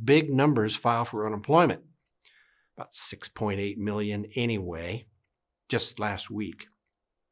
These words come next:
Inflation is still fine. The I S M numbers have come down a little bit. Regular manufacturing,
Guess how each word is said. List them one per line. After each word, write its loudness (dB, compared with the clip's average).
Inflation 0
is 2
still 0
fine. -2
The 6
I 8
S 6
M 6
numbers 6
have 0
come 4
down 4
a 4
little 2
bit. 0
Regular 4
manufacturing, -2